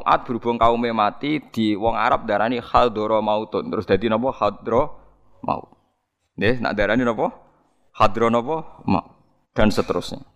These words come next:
Terakhir barokah keluyuran niku sing dadi barokah nganti kita, nganti kula jenengan iman barokah keluyuran. Umpama ora ana keluyuran ya ora ana Nabi Muhammad. Nah niki nek ambek wong seneng keluyuran ya ora nduk kudu diutang jasa.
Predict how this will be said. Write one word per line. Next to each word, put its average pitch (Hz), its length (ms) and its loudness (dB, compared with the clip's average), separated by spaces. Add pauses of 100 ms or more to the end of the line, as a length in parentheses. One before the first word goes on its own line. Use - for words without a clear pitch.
(2250)
Terakhir 101 480 0
barokah 98 480 0
keluyuran 95 480 0
niku 120 80 0
sing 98 240 0
dadi 95 240 0
barokah 92 480 0
nganti 90 400 -2
kita, 82 480 0 (400)
nganti 92 240 0
kula 95 240 2
jenengan 92 320 0
iman 98 320 0
barokah 90 400 -2
keluyuran. 85 480 -6
Umpama 117 400 0
ora 120 160 2
ana 120 80 -4
keluyuran 131 480 -2
ya 107 80 -2
ora 107 160 0
ana 107 80 -2
Nabi 101 240 -4
Muhammad. 95 400 -6 (1400)
Nah - 80 -6
niki 107 160 -2
nek 98 240 2
ambek 90 80 0
wong 98 320 0
seneng 98 240 0
keluyuran 101 480 0
ya 92 80 -4
ora 87 240 0
nduk 92 240 0
kudu 95 320 -2
diutang 98 240 2
jasa. 101 400 -2